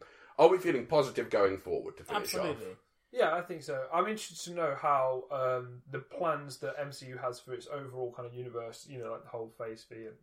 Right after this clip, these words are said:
Speaker 3: Phase
Speaker 1: Mm.
Speaker 3: three and all that, um, and how that's gonna culminate will affect his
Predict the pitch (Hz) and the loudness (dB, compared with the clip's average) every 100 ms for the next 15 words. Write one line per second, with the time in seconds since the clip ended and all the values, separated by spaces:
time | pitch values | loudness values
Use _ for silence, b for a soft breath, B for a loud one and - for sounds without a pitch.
0 | _ - - - 82 - 120 113 113 110 | _ -10 -6 -6 -6 -10 -10 -10 -10 -12
1 | 110 110 110 - b b b 120 117 120 | -12 -10 -10 -14 b b b -2 -2 -4
2 | 117 120 120 127 - 120 110 117 113 107 | -6 -4 -2 -4 -6 -14 -12 -12 -12 -12
3 | 107 _ b 127 127 117 - 131 113 - | -12 _ b -4 -4 -4 -4 -4 -4 -8
4 | - - - _ _ _ 127 123 113 | -18 -20 -20 _ _ _ -10 -10 -10